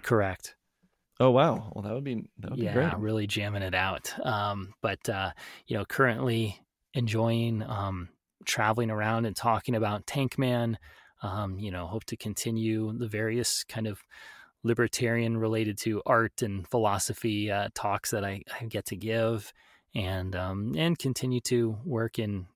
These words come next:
Speaker 1: in acting, I hope, and, and, you know, and, and running my shipping business too. So, uh,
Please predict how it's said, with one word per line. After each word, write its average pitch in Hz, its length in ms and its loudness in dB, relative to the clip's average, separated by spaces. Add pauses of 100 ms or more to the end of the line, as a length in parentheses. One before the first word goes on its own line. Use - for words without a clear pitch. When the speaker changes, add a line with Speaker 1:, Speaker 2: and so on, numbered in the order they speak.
(100)
Speaker 1:
in 107 160 -4
acting, 113 440 0
I 110 100 0
hope, 113 360 0
and, 87 200 -6 (600)
and, 90 260 -8
you 104 80 -2
know, 98 280 -4
and, 98 160 -8 (160)
and 107 180 -6
running 117 280 4
my 113 120 2
shipping 120 400 2
business 117 380 0
too. 127 280 -2 (160)
So, 85 400 -8 (600)
uh, 92 520 -4